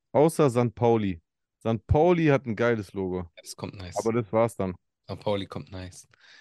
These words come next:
Speaker 2: Ja, ich hab jetzt grad an Olympique Marseille gedacht. Dieses legendäre O mit dem M, das sieht einfach geil aus. Da, dann mit der, mit dieser hellblauen Farbgebung so, das sieht, das ist einfach nur nice.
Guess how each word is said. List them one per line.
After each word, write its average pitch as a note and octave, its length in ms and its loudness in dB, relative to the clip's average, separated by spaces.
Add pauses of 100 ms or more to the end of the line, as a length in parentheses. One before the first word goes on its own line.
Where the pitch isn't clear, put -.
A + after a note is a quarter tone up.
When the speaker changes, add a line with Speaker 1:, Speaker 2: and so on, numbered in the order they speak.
(120)
Speaker 2:
Ja, F#2+ 100 -2
ich - 160 -2
hab C#3+ 80 0
jetzt C3 140 -4
grad A2+ 200 -4
an G#2 140 -10
Olympique A#2 400 -4
Marseille A#2 400 -4
gedacht. B2+ 480 -6 (160)
Dieses G2 560 -8 (380)
legendäre A#2 640 -2
O C3+ 140 0
mit B2 220 -2
dem A2+ 160 -8
M, B2+ 260 -4
das A2 160 -8
sieht - 180 -14
einfach - 420 -14
geil D3 320 0
aus. G2 420 -10 (400)
Da, A2 100 -6
dann A#2+ 220 -6
mit A#2+ 180 -6
der, A2+ 160 0
mit A2 180 -10
dieser A2+ 200 -4
hellblauen A#2+ 480 -2
Farbgebung C3 640 -4
so, A#2+ 140 -8
das A2+ 160 -12
sieht, G#2+ 180 -14
das - 60 -8
ist - 80 -6
einfach - 360 -8
nur G#2 120 -8
nice. A#2+ 500 -8